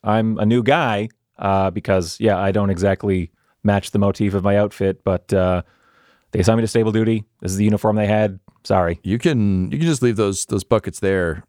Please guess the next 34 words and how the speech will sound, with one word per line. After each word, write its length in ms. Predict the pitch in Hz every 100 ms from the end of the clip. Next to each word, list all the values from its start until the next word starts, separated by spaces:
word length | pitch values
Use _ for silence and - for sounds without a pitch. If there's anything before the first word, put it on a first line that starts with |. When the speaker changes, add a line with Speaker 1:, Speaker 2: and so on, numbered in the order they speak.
| -
Speaker 2:
man. 300 | 92 82 82
We'll, 260 | 95 98
we'll, 260 | 107 113 123
we'll 120 | 120
take 160 | 143 156
it 80 |
from 140 | 104 90
here. 320 | 92 71 73
Speaker 1:
<sighs> 20 |
Oh, 300 | 151 104 -
all 120 | 107 95
right. 160 | 87 -
Thank 220 | 117 113
you 60 | 101
so 240 | - 98
much. 200 | 90 87
Oh 140 | 120
my 120 | 98 76
God, 300 | 98 98 90
I'm 140 | 80
sweating 540 | - - - 117 113
like 200 | 90 78 -
crazy. 360 | - 113 98
I, 120 | 95
I, 140 | 110 110
like, 140 | 110
take 260 | - - 92
the 80 | 95
helmet 280 | 85 87 87
off 160 | 87
and 80 | 87
I'm 60 | 78
like, 180 | -
"Oh, 220 | 101 95